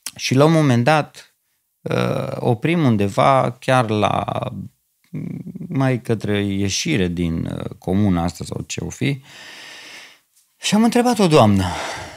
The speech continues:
Zic, „Doamnă, căutăm o biserică de penticostali.”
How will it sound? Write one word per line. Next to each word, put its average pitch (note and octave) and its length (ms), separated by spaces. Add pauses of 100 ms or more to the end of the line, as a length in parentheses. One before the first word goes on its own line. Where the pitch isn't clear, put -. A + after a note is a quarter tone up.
(260)
Zic, - 200
„Doamnă, G#2 640
căutăm A2 320
o D3 60
biserică A#2+ 300
de A2 140
penticostali.” F#2+ 1160